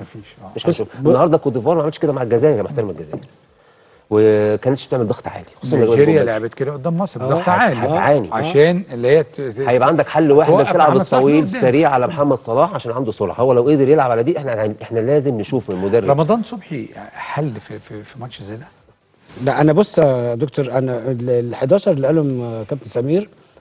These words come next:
Speaker 3: انا مختلف معاه في لاعب واحد بس، وبالتالي اللاعب الواحد ده يقلب الطريقه. هو، آه، هو قال السوليه والنني، وانا بضيف عليهم حمدي فتحي
Speaker 1: حمدي.
Speaker 3: على حساب رمضان صبحي.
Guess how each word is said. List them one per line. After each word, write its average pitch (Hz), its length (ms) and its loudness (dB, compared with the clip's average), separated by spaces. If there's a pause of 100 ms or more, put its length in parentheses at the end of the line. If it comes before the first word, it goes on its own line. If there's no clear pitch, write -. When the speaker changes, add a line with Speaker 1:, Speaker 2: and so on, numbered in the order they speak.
Speaker 3:
انا 131 80 -6
مختلف 139 560 -2
معاه 139 160 0
في 147 120 -6
لاعب 135 140 0
واحد 127 280 -8
بس، - 280 -14 (540)
وبالتالي 135 420 2
اللاعب 170 260 0
الواحد 165 260 -2
ده 185 120 0
يقلب 143 520 -4
الطريقه. 120 380 -8 (840)
هو، 175 340 4 (360)
آه، 127 460 -2
هو 131 140 0
قال 156 180 2
السوليه 139 460 0
والنني، 175 520 0 (320)
وانا 175 200 2
بضيف 170 300 0
عليهم 156 200 0
حمدي 151 360 -2
فتحي - 320 -12 (340)
Speaker 1:
حمدي. 143 160 0
Speaker 3:
على 175 120 4
حساب 226 420 2 (760)
رمضان 156 300 2
صبحي. - 300 -14